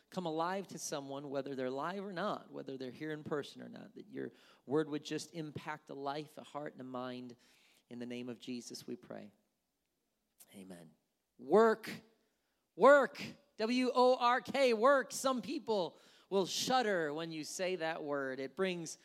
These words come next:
chills down their spine. For some, work is a curse. Tell me, be honest, if you have ever personally used this statement. You said, "Man, if Adam and Eve only wouldn't have sinned, I wouldn't have been cursed to work for a living."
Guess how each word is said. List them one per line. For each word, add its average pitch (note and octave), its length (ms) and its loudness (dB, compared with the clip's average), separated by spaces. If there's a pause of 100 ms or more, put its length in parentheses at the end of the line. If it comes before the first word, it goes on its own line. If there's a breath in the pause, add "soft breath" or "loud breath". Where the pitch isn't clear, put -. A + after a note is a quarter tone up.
(160 soft breath)
chills G#3 520 2
down E3 280 -4
their D#3 160 -4
spine. D#3 640 -4
For F#3 100 -2
some, B3+ 520 2 (380 loud breath)
work D4+ 440 4
is F#3 240 0
a F3+ 40 2
curse. F#3 840 2 (540 soft breath)
Tell E4 220 8
me, A#3+ 260 0
be B3 220 0
honest, G#3 420 0
if F3 180 -6
you C4+ 160 6
have A3+ 240 6 (100)
ever A#3 220 4
personally B3 680 -2
used G3+ 420 -8
this D3+ 460 -4
statement. D3+ 500 -8 (440 soft breath)
You A#3 240 4
said, E3 440 2 (340 soft breath)
"Man, A3+ 460 0
if C3+ 100 -16 (180)
Adam E4+ 320 2
and D#4 100 2
Eve A3+ 320 -2
only A3+ 280 -4
wouldn't G#3+ 280 -4
have A3 80 -4
sinned, F#3 420 -6
I G3 120 2
wouldn't G#3+ 240 -2
have G3 80 -8
been F#3 160 -6
cursed - 440 -4
to A3+ 80 -6
work F#3 360 -8
for D#3+ 100 -10
a C#3+ 60 -6
living." B2+ 400 -10